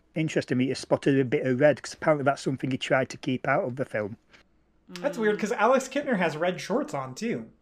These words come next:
Speaker 1: Yeah.
Speaker 3: Yeah. And the, um, the red boat, the guy, the, um,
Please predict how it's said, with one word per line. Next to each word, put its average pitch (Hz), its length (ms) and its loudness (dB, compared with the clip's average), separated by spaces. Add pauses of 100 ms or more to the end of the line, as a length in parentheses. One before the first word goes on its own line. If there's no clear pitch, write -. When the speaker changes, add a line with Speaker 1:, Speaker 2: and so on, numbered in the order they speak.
(140)
Speaker 1:
Yeah. 180 220 6 (180)
Speaker 3:
Yeah. 170 340 -6 (320)
And 180 160 -8
the, 175 140 -4
um, 170 300 -4
the 170 100 -8
red 175 300 -2
boat, 165 360 -2
the 160 140 -8
guy, 160 640 -2
the, 160 240 -6
um, 151 460 -4